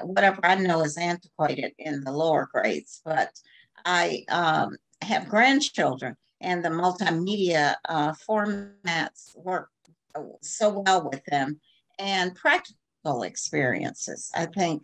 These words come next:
um, uh, taking children to museum spaces, to, um, um, community, uh, oppor-, uh, community places to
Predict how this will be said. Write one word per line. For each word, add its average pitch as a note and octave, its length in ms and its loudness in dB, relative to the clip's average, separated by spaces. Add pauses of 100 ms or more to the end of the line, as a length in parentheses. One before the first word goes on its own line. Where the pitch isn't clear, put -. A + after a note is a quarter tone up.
um, C#3+ 440 0 (280)
uh, D3 240 -6 (340)
taking B3 400 -2
children D#3+ 560 -2 (600)
to F#3+ 600 0 (300)
museum F#3 600 -2
spaces, E3+ 800 -2
to, E3+ 600 -2 (440)
um, D3+ 760 0 (480)
um, E3 520 -8 (200)
community, F#3+ 720 -2 (360)
uh, D#3 440 -2 (100)
oppor-, F3+ 340 0 (100)
uh, E3 60 0 (220)
community F3+ 520 0
places F3 480 0
to E3 200 0